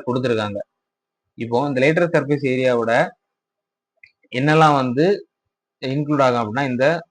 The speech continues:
வலைப்பரப்பு, அதாவது சுத்தி வந்து உள்ளதான் இன்க்ளூட் ஆகும். அப்போ இது கூட ஹைட்டை நம்ம ஆட் பண்ணி, அ, மல்டிப்ளை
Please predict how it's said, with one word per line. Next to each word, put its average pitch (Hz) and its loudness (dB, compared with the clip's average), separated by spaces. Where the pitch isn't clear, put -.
வலைப்பரப்பு, 120 0
அதாவது 117 -2
சுத்தி 139 -4
வந்து 123 -2
உள்ளதான் 120 -4
இன்க்ளூட் 120 -4
ஆகும். 104 -8
அப்போ 135 -6
இது 127 -4
கூட 135 0
ஹைட்டை 160 0
நம்ம 147 -4
ஆட் 135 -4
பண்ணி, 131 -6
அ, 120 -4
மல்டிப்ளை 147 0